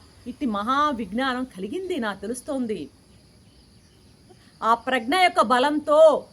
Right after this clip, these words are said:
జ్ఞానంలో నీవు స్థిరపడు" అని ఆశీర్దిస్తున్నాడు వశిష్ఠ మహర్షి. ఆత్మదృష్టిని అవలంబించి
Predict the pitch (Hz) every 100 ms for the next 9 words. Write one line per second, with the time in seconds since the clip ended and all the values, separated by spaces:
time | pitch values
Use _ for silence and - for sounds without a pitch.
0 | - - 175 247 269 311 339 349 330 311
1 | 320 349 370 330 302 - - 415 508 480
2 | 349 302 240 - _ _ 208 214 190 240
3 | 190 185 - 175 156 160 - 156 139 -
4 | - _ - _ _ - _ _ _ _
5 | - _ 208 285 269 302 214 269 - -
6 | 415 453 269 285 277 269 254 254 302 233